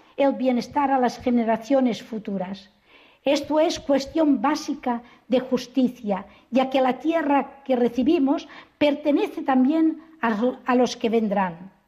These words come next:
Se requiere advertir que lo que, que lo que está en juego es nuestra propia dignidad. Somos nosotros los primeros interesados en dejar un planeta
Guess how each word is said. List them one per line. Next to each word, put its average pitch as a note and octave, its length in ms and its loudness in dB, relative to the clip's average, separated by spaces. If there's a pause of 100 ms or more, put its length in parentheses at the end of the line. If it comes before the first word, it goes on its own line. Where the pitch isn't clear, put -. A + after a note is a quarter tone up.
(580)
Se - 220 -2
requiere F4 540 0
advertir C4+ 960 0 (320)
que C4 120 2
lo C4 120 2
que, C4 320 -12 (240)
que C4 120 2
lo A#3+ 120 2
que B3 140 2
está D#4+ 300 -2
en E4 180 0
juego C#4 540 0 (280)
es D4+ 220 0
nuestra D4 500 0
propia A3+ 440 0
dignidad. F#3+ 580 -2 (640)
Somos F4 440 -2
nosotros E4 840 0
los C#4 260 2
primeros D#4+ 680 0 (140)
interesados C#4 880 0
en B3 140 2
dejar C#4+ 440 -2 (240)
un F4 280 -2
planeta C#4+ 600 2